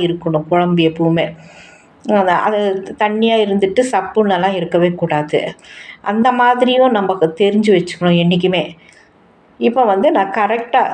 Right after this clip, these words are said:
தண்ணியாவும் இல்ல, கெட்டியாவும் இல்ல, ஓரளவு மீடியமா நான் இந்த குழம்பு செய்ய போறேன். அவ்வளோதாங்க. இன்னும் கூட ஜார்ல தண்ணி இருந்து எல்லாம் ஊத்தியாச்சு. ஊத்தி கொதிக்க வைக்க வேண்டியது தான். இப்ப வந்து கடைசியா தான்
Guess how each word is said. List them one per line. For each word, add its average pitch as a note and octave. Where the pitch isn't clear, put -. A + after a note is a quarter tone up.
தண்ணியாவும் A#3
இல்ல, G3
கெட்டியாவும் A3+
இல்ல, E3+
ஓரளவு A3
மீடியமா G3+
நான் F#3
இந்த F3
குழம்பு F3+
செய்ய E3+
போறேன். E3+
அவ்வளோதாங்க. F#3+
இன்னும் A3
கூட G#3+
ஜார்ல F#3+
தண்ணி F#3
இருந்து F3+
எல்லாம் F3+
ஊத்தியாச்சு. F3
ஊத்தி F#3+
கொதிக்க G3+
வைக்க F3
வேண்டியது E3
தான். C4+
இப்ப A3+
வந்து A3
கடைசியா A#3
தான் A#3